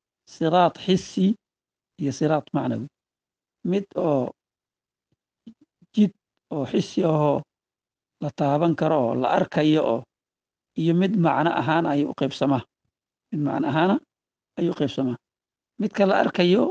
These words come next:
waa ka naarta dusheeda la taagi doono oo dadka ku gudbi doono, hadda aynu ka hadlaynay, oo dadku camalkooda ay ku mari doonaan. Midka macnawiga ahana waa takaaliifta iyo waajibaadka hadda la is saaray adduunka intaad joogta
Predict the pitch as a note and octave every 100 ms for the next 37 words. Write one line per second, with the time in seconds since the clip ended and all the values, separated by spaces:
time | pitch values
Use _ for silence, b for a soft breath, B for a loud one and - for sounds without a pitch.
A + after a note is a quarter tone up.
0 | F#4+ F3+ - F3 F3 G3+ - D#3 F3+ F3+
1 | D#3+ D3 - E3+ D#3 C#3 D3 D#3 A#2+ _
2 | _ _ _ _ _ _ - D3+ - -
3 | D#3 G3+ F#3 D#3+ D3+ E3 E3 D3+ - D3+
4 | C#3+ C#3 D#3+ C#3 C3 C3 C#3+ D3 _ _
5 | _ _ _ - D#3 E3+ - - E3+ E3+
6 | D#3+ E3+ D#3 D3 E3 D3+ C3 B2+ C#3 C3
7 | C#3 _ _ _ _ _ _ F#3 F3+ A3
8 | F3 D3+ E3+ G3 F#3 F3 D#3+ F#3 E3 D#3
9 | _ _ _ _ _ _ _ D#3 D3+ E3+
10 | D3+ D3+ D#3 D#3 F#3 - E3 D3 C#3+ C#3
11 | C3+ D3+ E3 - C#3 D#3 D3+ C3+ - D#3
12 | D3+ C#3+ E3+ - D3+ C#3 - C#3+ -